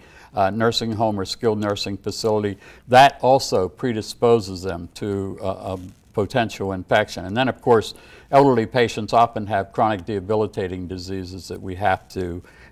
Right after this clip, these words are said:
uh, deal with. Now, like there are laws of, uh, physics and mathematics, there are laws of infectious diseases also. And one of those laws suggests that there are only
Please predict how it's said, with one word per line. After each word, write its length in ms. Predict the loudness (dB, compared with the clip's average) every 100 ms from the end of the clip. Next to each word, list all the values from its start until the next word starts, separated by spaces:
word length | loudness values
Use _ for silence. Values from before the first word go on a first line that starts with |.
| -8
uh, 260 | -6 -6
deal 300 | -6 0 2
with. 360 | 2 -2 -10 -20 _ -20 -20 -20 2
Now, 180 | 4
like 380 | 4 6 6 6
there 260 | 4 6 6
are 60 |
laws 580 | 6 8 10 8 6 -2 -4
of, 500 | 0 2 2 -2 -16 _ _ _ -4
uh, 180 | -2
physics 760 | -2 0 -2 0 -4 -6 -16 -16 -8
and 180 | -6 2
mathematics, 640 | 2 4 2 4 4 0
there 120 | 0 2
are 60 |
laws 340 | 6 6 4 0
of 100 | -4
infectious 560 | -4 0 -2 -2 -10
diseases 760 | -8 -8 -6 -4 -4 -6 -12 -6
also. 600 | 2 2 2 -6 -12 -16 _ _ -20 -20 -8
And 160 | 0
one 120 | 4 6
of 80 |
those 300 | 8 8 6
laws 400 | 6 8 10 10
suggests 560 | 6 -4 -2 2 2 2 -4
that 180 | -4
there 140 | 0 0 2
are 40 |
only 280 | 2 0